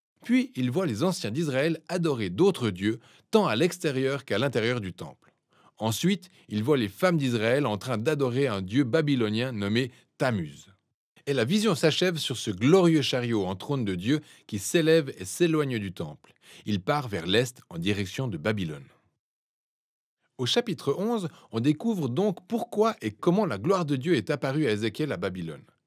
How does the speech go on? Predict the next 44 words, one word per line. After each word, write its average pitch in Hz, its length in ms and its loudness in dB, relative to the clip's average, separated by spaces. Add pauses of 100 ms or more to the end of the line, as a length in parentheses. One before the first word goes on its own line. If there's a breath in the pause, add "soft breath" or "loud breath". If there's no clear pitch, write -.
(360)
L'idolâtrie 143 720 0
d'Israël 127 640 2 (100)
et 101 100 -4
la 92 160 0
violation 131 540 0
de 101 80 -2
l'alliance 123 440 -2
sont 95 140 -8
devenues 98 360 -4
tellement 190 420 -4
flagrantes 123 500 -2
et 170 80 -10
choquantes 156 500 0
que 98 120 -10
Dieu 113 280 0
a 98 60 -8
quitté 147 380 -2
son 95 180 -6
temple. - 400 -18 (540)
Ils 156 120 0
l'ont 127 160 2
éloigné 190 500 2
et 101 80 -6
maintenant, 180 460 -2 (220 soft breath)
Dieu 165 160 0
les 151 140 2
livre 170 260 0
à 113 40 0
la 95 100 -2
destruction. 160 640 -6 (1200)
Mais 110 160 -2
Dieu 185 220 2
n'a 98 180 -4
pas 185 200 0
abandonné 123 420 0
son 98 180 -6
peuple. - 320 -12 (320 soft breath)
Il 143 180 -2
part 240 320 0
même 220 260 2
avec 147 300 0
eux 185 80 0
en 120 140 -2
exil. 80 420 -6